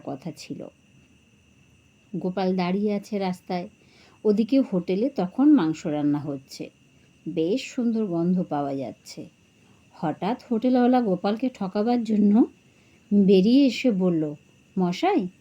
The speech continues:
এখানে দাঁড়িয়ে দাঁড়িয়ে মাংসের গন্ধ শুঁকলেন, এখন দামটা দিন।" হোটেলওয়ালা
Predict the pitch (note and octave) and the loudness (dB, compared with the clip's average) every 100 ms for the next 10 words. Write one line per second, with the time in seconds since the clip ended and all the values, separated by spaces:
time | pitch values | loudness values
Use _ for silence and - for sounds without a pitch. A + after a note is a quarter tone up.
0 | _ _ _ _ A3 G#3+ C4+ C#4 G#3+ G3+ | _ _ _ _ -2 2 4 4 4 2
1 | A3 A#3+ B3+ D4 C#4 G#3 G3 F#3+ - C4 | 2 4 4 6 6 4 2 0 0 0
2 | G#3 F#3 G3 B3 - F4+ G#4 A4 D#3+ - | 2 2 2 0 -2 0 2 2 0 -6
3 | _ _ _ _ _ - F3+ G3 F#3+ F#3+ | _ _ _ _ _ -14 -6 -2 0 0
4 | G3+ G#3 A3+ B3+ - _ _ _ _ _ | 0 0 0 -2 -4 _ _ _ _ _
5 | _ _ _ _ - - G#3+ B3+ B3 B3 | _ _ _ _ -10 -4 0 2 0 -2